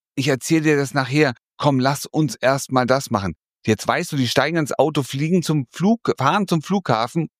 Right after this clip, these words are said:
und die ganze Zeit auf dem Flughafen hin reden die nicht über das Thema, dass er möglicherweise, ne, irgendwas organisiert hat, ähm, um ihr zu zeigen, dass er sie lieb hat.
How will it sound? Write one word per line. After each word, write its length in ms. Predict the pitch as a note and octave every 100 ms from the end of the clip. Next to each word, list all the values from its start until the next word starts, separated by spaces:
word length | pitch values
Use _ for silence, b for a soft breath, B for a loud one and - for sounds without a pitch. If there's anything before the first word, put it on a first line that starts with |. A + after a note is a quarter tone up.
| _
und 200 | - C#3
die 80 | D3
ganze 380 | C#3 F3+ A3+ G#3+
Zeit 280 | - F3+ F#3
auf 120 | D3
dem 100 | D#3
Flughafen 500 | F#3 G#3+ E3 D3+ D#3
hin 300 | C#3+ F#3+ A#3+ - _ -
reden 380 | C#3+ G#3 G#3+ F#3+
die 180 | E3+ F3+
nicht 280 | F#3+ G3 G#3+
über 240 | F#3 F3
das 200 | D#3+ -
Thema, 320 | F3+ F#3+ F#3
dass 200 | D#3+ D#3
er 200 | - E3
möglicherweise, 760 | D#3+ E3 F#3 E3 D#3 D#3 D#3 D3+ -
ne, 320 | B2+ F#3+ G3+ -
irgendwas 440 | - F3 E3 D3+ C#3+
organisiert 640 | C3+ C#3 D3 D3 F3+ F#3
hat, 180 | D#3+ D3+ _ _ _ _
ähm, 320 | B2+ D3 D3 -
um 160 | D3+
ihr 120 | C3 -
zu 140 | B2
zeigen, 360 | - C3 C#3 B2+
dass 140 | B2
er 100 | A#2+
sie 120 | A#2
lieb 260 | B2 A#2+ -
hat. 240 | F#2 -